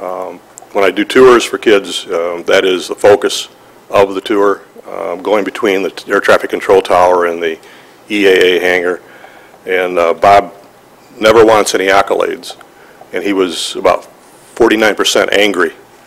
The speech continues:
that he got duped into being at this airport board meeting without knowing the purpose. And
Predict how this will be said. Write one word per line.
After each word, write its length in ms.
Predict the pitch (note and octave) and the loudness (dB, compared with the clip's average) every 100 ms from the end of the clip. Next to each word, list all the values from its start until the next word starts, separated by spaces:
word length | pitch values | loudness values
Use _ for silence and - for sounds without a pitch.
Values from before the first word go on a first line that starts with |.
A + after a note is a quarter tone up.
| - - - - - | -20 -20 -20 -20 -4
that 120 | F#2+ | -2
he 140 | G2+ F2+ | -2 -2
got 300 | F#2 E2 E2 | -2 -2 2
duped 320 | B2 A#2+ - | 2 2 -2
into 240 | F2+ E2+ | -6 -6
being 300 | A2 G#2+ F#2+ | -4 -2 -2
at 80 | E2+ | -4
this 200 | G2 - | -4 -2
airport 380 | F#2 F2 F#2 - | 0 2 0 2
board 200 | F#2 F#2+ | 0 0
meeting 220 | F2+ E2+ | -2 -4
without 300 | E2+ F#2 F2+ | -2 -2 -2
knowing 240 | F#2 F#2 F2 | -4 -6 -8
the 80 | |
purpose. 480 | - F#2+ F2+ E2+ - | -6 -6 -4 -10 -10
And 220 | E2 E2 | -14 -16